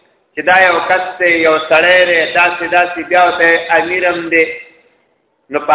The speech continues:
او-، دا اعتبار یې وانخلي، نو بیا په حکم د امیرون صحیح دی. بیا په حکم دا څرنګه مسله چې ده، نو هغه دلته کې ده.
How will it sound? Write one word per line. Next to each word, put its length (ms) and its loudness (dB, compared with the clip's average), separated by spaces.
او-، 340 -2
دا 60 2
اعتبار 560 0
یې 100 -4
وانخلي، 640 0
نو 120 -8
بیا 180 4
په 120 -4
حکم 320 -6
د 40 -4
امیرون 640 -4
صحیح 360 2
دی. 300 -6
بیا 120 2
په 200 -4
حکم 340 -4
دا 80 2
څرنګه 420 0
مسله 300 0
چې 160 -4
ده، 140 2
نو 140 -2
هغه 200 2
دلته 340 -6
کې 160 -20
ده. 160 -20